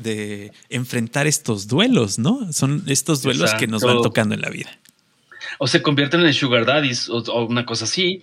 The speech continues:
Speaker 1: Es
Speaker 2: ¿no?
Speaker 1: correcto.
Speaker 2: O andan por la vida reclutando amistades, algunas buenas, algunas quién sabe. Pero
Speaker 1: O
Speaker 2: bueno, esto es como,
Speaker 1: desenterrándolas.
Speaker 2: como andar filosofando por ahí, ¿no? Como si anduviéramos escuchando detrás de las puertas. Pero, bueno, finalmente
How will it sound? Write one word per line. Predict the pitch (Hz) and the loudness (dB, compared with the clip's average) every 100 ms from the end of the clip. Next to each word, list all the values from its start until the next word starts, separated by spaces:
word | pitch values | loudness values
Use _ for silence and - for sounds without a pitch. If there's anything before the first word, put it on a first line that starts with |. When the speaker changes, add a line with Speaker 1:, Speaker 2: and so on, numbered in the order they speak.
| - | -10
Speaker 1:
Es | 113 - | -8 0
Speaker 2:
¿no? | 135 | 2
Speaker 1:
correcto. | 165 - - 156 - | 2 -2 -6 -10 -4
Speaker 2:
O | 135 143 | -2 0
andan | 156 135 | 0 0
por | 135 | 2
la | 131 | 2
vida | 131 147 | 4 4
reclutando | 143 127 120 117 123 123 127 | 4 0 -6 -2 -2 2 2
amistades, | 117 127 123 - 175 143 131 127 127 - 113 - _ _ | 2 0 -4 0 0 2 2 0 -2 -6 -12 -20 _ _
algunas | 156 196 277 165 | -4 -2 0 0
buenas, | 131 135 147 | 0 0 0
algunas | 135 123 131 123 | -2 -4 -4 -6
quién | - 107 | -8 -8
sabe. | - - - | -8 -10 0
Pero | 151 | 4
Speaker 1:
O | |
Speaker 2:
bueno, | 151 135 | 6 4
esto | 147 | 4
es | 127 127 254 | 2 2 2
como, | - 208 175 | 2 2 2
Speaker 1:
desenterrándolas. | 127 - - - _ _ _ _ | 2 -4 -12 -16 _ _ _ _
Speaker 2:
como | - 208 196 | -2 0 2
andar | 208 214 190 | 2 2 2
filosofando | 160 147 131 127 - 143 135 131 123 | 2 2 0 -4 -2 0 0 -2 -4
por | 120 113 | -2 0
ahí, | 135 170 185 | 2 2 0
¿no? | 156 151 | -2 -2
Como | 175 143 | -4 -4
si | 127 135 123 | -4 -2 0
anduviéramos | 123 120 139 147 143 - | 0 0 0 0 -2 -4
escuchando | 120 - 117 127 131 139 | -6 -8 -6 -4 -2 -2
detrás | 123 - 127 | -2 0 0
de | 127 | 2
las | 110 - | -2 0
puertas. | 147 170 - 175 226 - _ _ - - - - - | 0 2 2 2 0 -6 _ _ -16 -14 -14 -12 0
Pero, | 208 190 185 202 - | 2 6 6 4 0
bueno, | 190 190 | 0 0
finalmente | 202 226 233 226 226 214 | 0 0 0 4 4 4